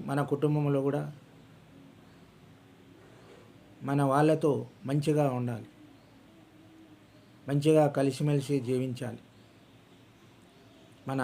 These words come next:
అన్నదమ్ములతో కానీ మన అక్కా చెల్లెలతో కానీ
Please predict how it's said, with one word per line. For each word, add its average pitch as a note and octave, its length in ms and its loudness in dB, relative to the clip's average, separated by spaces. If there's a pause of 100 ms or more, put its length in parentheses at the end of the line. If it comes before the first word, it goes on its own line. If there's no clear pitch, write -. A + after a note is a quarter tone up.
అన్నదమ్ములతో B2 720 -2 (100)
కానీ C#3 180 -8 (1120)
మన C3+ 100 -4 (140)
అక్కా C#3 180 0 (120)
చెల్లెలతో B2+ 580 -4
కానీ C3 240 -6